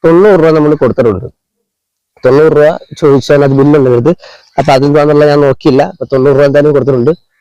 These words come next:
വണ്ടി ഇത്രയും കഴുകി അതിനകത്ത് ചെറിയ എന്തെങ്കിലുമൊക്കെ, ഏഹ്, പറഞ്ഞ പോലെ വല്ല ബൾബിന്റെ വല്ല പ്രശ്നമല്ല, ചെറിയ വ-, വയറിംഗ് ഒക്കെ ചെയ്യേണ്ടതൊക്കെ ആയിരിക്കാം, അറിയില്ല. എന്തായാലും തൊണ്ണൂറ് രൂപ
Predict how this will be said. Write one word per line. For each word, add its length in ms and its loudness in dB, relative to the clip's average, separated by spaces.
വണ്ടി 260 0
ഇത്രയും 260 0
കഴുകി 240 2
അതിനകത്ത് 300 0
ചെറിയ 240 2
എന്തെങ്കിലുമൊക്കെ, 560 2
ഏഹ്, 220 -2
പറഞ്ഞ 240 0
പോലെ 220 2
വല്ല 180 2
ബൾബിന്റെ 380 0
വല്ല 120 2
പ്രശ്നമല്ല, 380 -2
ചെറിയ 220 0
വ-, 260 0
വയറിംഗ് 300 0
ഒക്കെ 160 0
ചെയ്യേണ്ടതൊക്കെ 440 2
ആയിരിക്കാം, 440 0
അറിയില്ല. 260 0
എന്തായാലും 260 -2
തൊണ്ണൂറ് 300 2
രൂപ 120 2